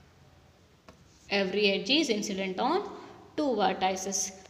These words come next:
The two end vertices, suppose the two end vertices are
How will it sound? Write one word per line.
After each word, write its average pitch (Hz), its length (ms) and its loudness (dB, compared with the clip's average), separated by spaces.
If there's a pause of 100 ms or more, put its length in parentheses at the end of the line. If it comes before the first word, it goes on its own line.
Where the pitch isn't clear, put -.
The 226 280 2
two 320 240 4
end 247 260 4
vertices, 214 720 4 (360)
suppose 233 760 4 (340)
the 220 100 2
two 294 220 2
end 247 300 4
vertices 233 760 4
are 233 180 6